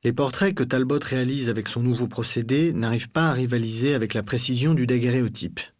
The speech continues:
Ses détracteurs parlent de traces blanchâtres, de vieilles estampes sur lesquelles on a passé le coude. Mais ces défauts sont une chance. Libérée du portrait,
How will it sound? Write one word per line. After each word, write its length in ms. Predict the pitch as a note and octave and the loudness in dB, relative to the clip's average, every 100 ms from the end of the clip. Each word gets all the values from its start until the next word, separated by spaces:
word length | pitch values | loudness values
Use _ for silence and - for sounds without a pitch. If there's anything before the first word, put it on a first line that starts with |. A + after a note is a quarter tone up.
| _ _ _ _ _ _ _ _ _ _ _ _ _ | _ _ _ _ _ _ _ _ _ _ _ _ _
Ses 120 | - A2 | -8 0
détracteurs 680 | A#2+ A#2+ A#2+ - D#3 D3+ | 0 0 -2 2 2 2
parlent 360 | - B2 B2 G#2+ | 0 0 2 0
de 100 | G#2 | -4
traces 360 | G2+ A#2 A2 A#2+ | -6 -4 -4 -2
blanchâtres, 680 | A2 G#2+ - B2 B2+ - - - _ _ - | -2 -2 0 2 0 -4 -18 -20 _ _ -4
de 80 | A#2 | -2
vieilles 340 | A2 C3+ B2 | 2 2 2
estampes 380 | B2 B2 C3+ C3+ | 0 0 -2 -2
sur 160 | - A#2 | -2 -2
lesquelles 320 | G#2 B2+ A2+ | 0 0 2
on 100 | G#2+ | 0
a 80 | G#2 | 0
passé 300 | G2+ - B2 | -2 -2 -4
le 80 | |
coude. 420 | B2 - G#2 G#2 G#2 _ _ _ _ _ _ _ _ _ _ _ _ _ _ _ _ _ _ _ _ _ _ _ _ _ _ _ _ _ _ _ B2+ | -4 -6 -6 -6 -10 _ _ _ _ _ _ _ _ _ _ _ _ _ _ _ _ _ _ _ _ _ _ _ _ _ _ _ _ _ _ _ -2
Mais 80 | |
ces 160 | B2 C#3 | 0 2
défauts 500 | D3 D#3+ - F#3 A3 - | 0 0 2 2 0 -8
sont 220 | - D3+ | -2 -2
une 180 | C3+ C3 | 2 0
chance. 500 | - G#2+ G2 - - _ _ _ _ _ _ | 2 0 -2 -6 -10 _ _ _ _ _ _
Libérée 420 | B2+ D3 D#3 C#3+ E3 | -2 2 2 2 0
du 140 | A#2+ | 0
portrait, 580 | A#2+ G#2 - A#2 C3+ | -4 -4 -2 0 2